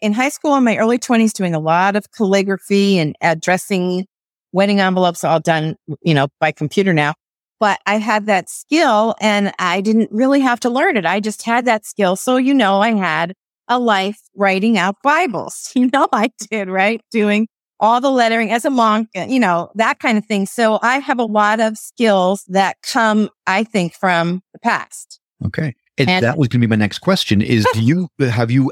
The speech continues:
Speaker 2: accessed your own Akashic records? Uh, uh, do you,
Speaker 1: Oh,
Speaker 2: do you know
Speaker 1: I
Speaker 2: what your past lives have been?
Speaker 1: I have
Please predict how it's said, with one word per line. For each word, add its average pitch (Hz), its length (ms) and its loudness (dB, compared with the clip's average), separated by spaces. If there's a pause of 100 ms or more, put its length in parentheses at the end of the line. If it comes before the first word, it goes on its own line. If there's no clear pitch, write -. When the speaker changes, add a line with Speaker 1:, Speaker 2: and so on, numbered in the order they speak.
Speaker 2:
accessed 139 480 -2
your 123 240 2
own 202 260 2 (160)
Akashic - 460 -2
records? - 420 -4
Uh, 92 60 0 (240)
uh, 113 100 -2
do 113 160 -2
you, 113 60 2
Speaker 1:
Oh, 165 280 0
Speaker 2:
do 120 60 -2
you 110 80 4
know 110 140 2
Speaker 1:
I 196 100 2
Speaker 2:
what 117 160 -6
your 165 180 2
past 101 340 -2
lives 80 220 -4
have 78 140 -4
been? 60 200 -10 (220)
Speaker 1:
I 214 200 0
have 254 340 2